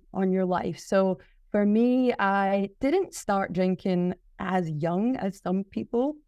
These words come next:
probably do. And the thing that probably saved me from doing that was I was really involved in sports. So I played volleyball and netball for Scotland as an under eighteen. So my weekends were mostly taken up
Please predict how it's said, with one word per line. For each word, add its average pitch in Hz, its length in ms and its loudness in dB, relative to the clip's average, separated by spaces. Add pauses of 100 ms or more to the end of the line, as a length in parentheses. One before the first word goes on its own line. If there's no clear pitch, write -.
(140)
probably 202 400 -2
do. 190 340 0 (300)
And 190 200 0
the 196 60 2
thing 214 300 0
that - 320 0
probably 170 360 -2
saved 175 420 -2
me 170 180 -2
from 160 260 -4
doing 160 220 -2
that 160 200 -4
was 160 240 -4
I - 100 -6
was 165 220 -4
really 170 280 0
involved 160 400 -2
in 156 120 -4
sports. - 640 -4
So 190 140 0
I 180 80 4
played 180 260 0
volleyball 175 500 4
and 165 120 2
netball 165 440 0
for 180 120 -6
Scotland 165 420 -4
as 170 140 -6
an 170 120 -6
under 175 240 -4
eighteen. 175 540 0
So 160 400 -2
my 170 160 -2
weekends 175 500 0
were 165 120 -2
mostly 196 400 0
taken 165 340 -2
up - 140 -6